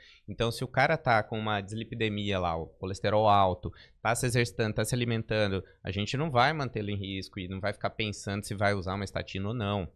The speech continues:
tá? Então, a gente usa todas as ferramentas. Mas se você pegar os principais guidelines,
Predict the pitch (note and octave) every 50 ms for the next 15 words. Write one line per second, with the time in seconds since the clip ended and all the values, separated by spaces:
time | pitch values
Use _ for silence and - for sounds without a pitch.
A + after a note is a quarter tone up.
0 | _ _ - E2 E2 F2+ F#2+ - - E2+ F2+ F2+ F#2+ G2+ G2 - G2 G2+ A2+ C#3
1 | E3 D#3+ D3+ D3+ - B2+ C3+ D3 D#3 C#3 C#3 C#3 C3 - C3+ B2+ C3 C3+ C3 G#2
2 | E2+ E2 - - - - - - - - - - _ - B2+ - - E3+ E3 -
3 | F3 - - D3+ C3 B2+ B2 - - B2+ C3 - - - C#3+ D#3+ E3+ D#3+ C#3+ C3
4 | A#2 G#2 G#2+ G2+ G#2 G#2+ A#2 - E3+ C3 F#2 D2+ -